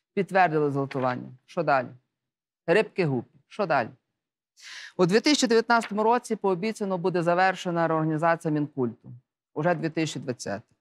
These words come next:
До кінця дві тисячі дев'ятнадцятого року, обіцянка, в Черкасах буде завершено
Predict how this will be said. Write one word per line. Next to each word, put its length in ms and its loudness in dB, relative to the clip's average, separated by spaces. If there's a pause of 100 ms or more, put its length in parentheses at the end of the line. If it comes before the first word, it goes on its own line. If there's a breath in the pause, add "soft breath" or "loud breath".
(600 loud breath)
До 160 4
кінця 380 2
дві 140 -2
тисячі 300 -4
дев'ятнадцятого 540 -2
року, 260 -2
обіцянка, 600 0
в 60 -8
Черкасах 720 2 (200)
буде 460 2
завершено 720 2